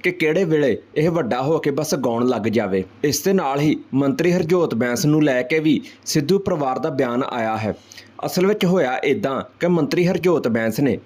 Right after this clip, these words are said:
ਆਪਣੇ ਸੋਸ਼ਲ ਮੀਡੀਆ ਅਕਾਊਂਟ ਤੇ ਆਪਣੀ ਇੱਕ ਫੋਟੋ ਸ਼ੇਅਰ ਕਰਦੇ ਹੋਏ ਸਿੱਧੂ ਮੂਸੇਵਾਲਾ ਦੇ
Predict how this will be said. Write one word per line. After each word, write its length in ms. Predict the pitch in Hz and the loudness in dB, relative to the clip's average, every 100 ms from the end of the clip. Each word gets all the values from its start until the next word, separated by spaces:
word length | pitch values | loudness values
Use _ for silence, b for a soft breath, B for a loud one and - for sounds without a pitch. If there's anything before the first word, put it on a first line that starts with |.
| - | -8
ਆਪਣੇ 280 | 123 - 170 | -8 -4 -4
ਸੋਸ਼ਲ 380 | 165 135 185 180 | 0 0 2 2
ਮੀਡੀਆ 280 | 165 180 | 2 2
ਅਕਾਊਂਟ 320 | 190 - 113 120 | -2 -4 -4 -2
ਤੇ 220 | 143 107 B B B | -2 -2 B B B
ਆਪਣੀ 360 | - 143 - 190 | -8 -6 -2 0
ਇੱਕ 140 | 196 | 0
ਫੋਟੋ 320 | 196 151 127 165 | -2 -2 0 0
ਸ਼ੇਅਰ 240 | 165 147 | 2 0
ਕਰਦੇ 360 | - 143 110 143 | 0 -4 -2 0
ਹੋਏ 200 | 160 117 - B B | 2 0 -4 B B
ਸਿੱਧੂ 380 | - 151 143 214 | -2 0 2 4
ਮੂਸੇਵਾਲਾ 640 | 208 175 - 175 160 151 | 4 2 -2 0 0 0
ਦੇ 220 | 156 151 | 2 0